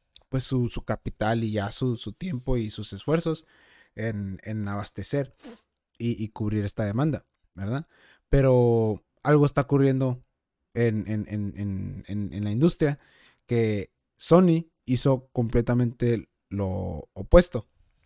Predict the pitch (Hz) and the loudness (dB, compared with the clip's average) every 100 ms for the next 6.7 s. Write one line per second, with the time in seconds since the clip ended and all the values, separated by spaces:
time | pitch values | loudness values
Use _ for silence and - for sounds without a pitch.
0 | _ _ _ _ 107 127 160 - _ _ | _ _ _ _ -8 -4 -6 -8 _ _
1 | _ _ _ _ _ 117 120 117 - 127 | _ _ _ _ _ -4 -2 -4 -2 2
2 | 131 135 131 120 120 120 139 165 - 147 | 4 4 2 0 -2 -2 2 2 2 -6
3 | - - - _ _ - 131 117 110 104 | -6 -20 -20 _ _ -4 -2 -2 -4 -8
4 | _ _ - - 113 98 85 _ _ _ | _ _ -12 -6 -4 -4 -10 _ _ _
5 | _ _ _ - 131 - 107 - 147 151 | _ _ _ -2 0 2 0 4 6 6
6 | 131 147 139 135 127 101 | 6 4 4 0 -2 -2